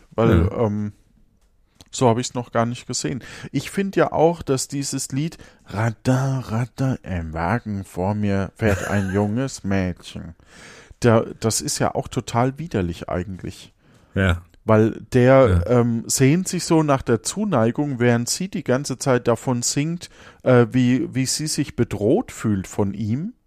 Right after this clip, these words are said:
Speaker 1: ja.
Speaker 2: Mhm.
Speaker 1: Was will der Typ da hinter mir nur und so.
Speaker 2: Mhm.
Speaker 1: Und, ähm,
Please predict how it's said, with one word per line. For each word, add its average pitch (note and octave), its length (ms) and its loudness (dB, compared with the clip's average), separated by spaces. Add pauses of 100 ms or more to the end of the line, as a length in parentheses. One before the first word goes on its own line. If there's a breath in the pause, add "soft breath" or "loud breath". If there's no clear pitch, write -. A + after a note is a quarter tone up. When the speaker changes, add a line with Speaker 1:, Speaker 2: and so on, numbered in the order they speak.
(120)
Speaker 1:
ja. A2+ 260 4 (400 soft breath)
Speaker 2:
Mhm. F#2+ 220 -2
Speaker 1:
Was G#2 220 0
will B2 180 6
der A#2 220 2
Typ - 260 -6
da B2 80 4
hinter A#2 380 0
mir B2 280 0
nur G2 460 -2
und G2 180 -6
so. A#2 340 0 (260 loud breath)
Speaker 2:
Mhm. E2+ 340 0
Speaker 1:
Und, C#3 480 0
ähm, B2 480 4